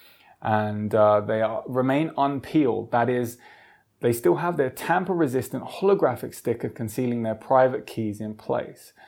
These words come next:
And as of September eighteenth, n-, now only twenty thousand of the original twenty-seven thousand nine hundred twenty physical coins remain, loaded with about forty-three thousand B T C.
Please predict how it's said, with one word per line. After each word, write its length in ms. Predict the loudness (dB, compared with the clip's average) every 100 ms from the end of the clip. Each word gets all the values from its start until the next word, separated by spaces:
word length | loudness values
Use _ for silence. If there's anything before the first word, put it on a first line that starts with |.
| -20 _ _ _ _
And 180 | -2 0
as 220 | 4 4
of 100 | 4
September 480 | 2 0 0 0 0
eighteenth, 480 | 0 -2 -4 -6 -6
n-, 260 | -8 -8 -4
now 240 | 0 2
only 220 | 2 -2
twenty 380 | -4 -4 -4 -4
thousand 480 | 0 2 2 -2 -6
of 140 | -6
the 100 | -4
original 400 | -2 -2 -2 -6
twenty-seven 1120 | -8 -6 -4 -2 -2 -2 -2 -12 -4 -2 -2
thousand 320 | 0 0 0 -2
nine 160 | -4
hundred 340 | -4 -6 -6 -6
twenty 380 | -4 -4 -4
physical 420 | -6 -6 -6 -6 -8
coins 380 | -6 -6 -6
remain, 340 | -6 -4 -4 -2
loaded 460 | 2 4 6 4
with 160 | 2 0
about 280 | 2 2 2
forty-three 460 | -2 -2 -4 -8
thousand 540 | -4 -2 -2 -4 -10 -14 -16 -14
B 160 | -12
T 260 | -12 -14 -16
C. 460 | -14 -8 -6 -6